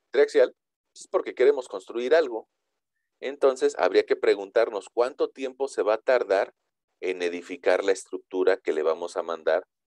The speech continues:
a esa arcilla. Bueno, si le vamos nosotros a generar aquí arriba una cueva artificial, y esa cueva artificial se va a tardar, em,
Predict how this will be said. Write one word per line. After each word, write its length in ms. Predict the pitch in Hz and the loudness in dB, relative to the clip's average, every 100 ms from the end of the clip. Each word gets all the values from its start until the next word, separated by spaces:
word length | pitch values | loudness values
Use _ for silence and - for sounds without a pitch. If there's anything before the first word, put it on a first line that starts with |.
| - | -6
a 160 | 65 | -2
esa 200 | 78 78 | -2 -2
arcilla. 420 | 82 - 175 - - _ _ _ _ _ _ _ _ _ _ _ - | -4 -4 -12 -10 -10 _ _ _ _ _ _ _ _ _ _ _ -4
Bueno, 280 | 170 151 - | -2 -2 -10
si 240 | - - 90 | -16 -14 -6
le 100 | 87 | 2
vamos 340 | 117 139 131 | 2 2 -6
nosotros 420 | 85 - - 120 | -10 -6 -2 -2
a 60 | 82 | -2
generar 420 | - 82 92 104 | -2 2 4 4
aquí 180 | 90 - | 2 0
arriba 300 | 98 110 87 | 0 0 -2
una 200 | 82 95 | -2 -8
cueva 280 | - 87 92 | -2 0 2
artificial, 680 | 90 95 92 113 127 110 - _ _ _ _ | -2 -6 -14 -6 0 0 -2 _ _ _ _
y 100 | - | 0
esa 180 | 123 123 | 0 0
cueva 260 | - 107 107 | 0 2 2
artificial 580 | 101 82 90 - 104 98 | 0 -8 -14 0 2 2
se 100 | 78 | 0
va 100 | 95 | 0
a 60 | |
tardar, 480 | - 82 87 101 101 - _ _ _ | 2 0 4 2 2 -6 _ _ _
em, 600 | - 82 78 76 76 69 | -6 -4 -2 -2 -4 -12